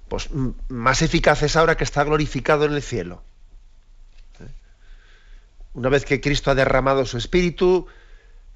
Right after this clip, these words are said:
eh, la eficacia y la potencia de su oración es plena.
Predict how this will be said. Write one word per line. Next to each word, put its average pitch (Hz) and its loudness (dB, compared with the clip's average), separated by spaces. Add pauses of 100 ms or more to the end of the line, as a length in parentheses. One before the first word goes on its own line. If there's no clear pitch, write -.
(260)
eh, 120 -10
la 120 2
eficacia 131 0
y 135 4
la 131 4
potencia 135 0
de 123 0
su 117 -4
oración 135 0
es - -6
plena. 107 0